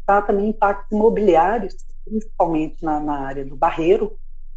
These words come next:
e também aqui em Casa Branca, alguns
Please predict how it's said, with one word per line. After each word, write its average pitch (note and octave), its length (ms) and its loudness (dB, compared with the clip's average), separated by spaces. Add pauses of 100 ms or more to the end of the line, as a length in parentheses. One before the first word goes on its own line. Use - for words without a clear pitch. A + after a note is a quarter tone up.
(760)
e G3 120 -2
também F#3+ 880 2 (160)
aqui - 680 -4
em G#3 160 0
Casa E3+ 260 2
Branca, G3 400 0
alguns F3+ 380 0